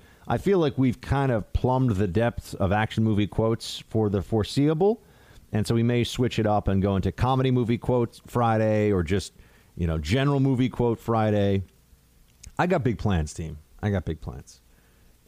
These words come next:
Uh, next up, Robin. She writes, "It was, oh, Robin was out at WoWo. She wrote the following." Uh, this was in Fort Wayne, Indiana last weekend.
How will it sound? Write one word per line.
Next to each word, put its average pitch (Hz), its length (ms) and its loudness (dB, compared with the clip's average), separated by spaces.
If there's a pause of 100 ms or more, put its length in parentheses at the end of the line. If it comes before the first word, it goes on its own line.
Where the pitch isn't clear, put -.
Uh, 90 400 -2
next 139 300 -2
up, 104 120 0
Robin. 120 540 0 (1040)
She - 180 -8
writes, 127 340 0
"It 127 140 0
was, 123 380 0
oh, 220 320 2 (320)
Robin 180 320 2
was 208 180 2
out 110 300 0
at 165 100 0
WoWo. 175 520 2
She - 160 -2
wrote 139 240 2
the - 80 -2
following." 165 560 0 (340)
Uh, 107 80 0
this 135 160 0
was 123 120 2
in 120 280 2
Fort 143 340 -2
Wayne, 131 200 2
Indiana 127 400 2
last 104 260 0
weekend. 92 400 0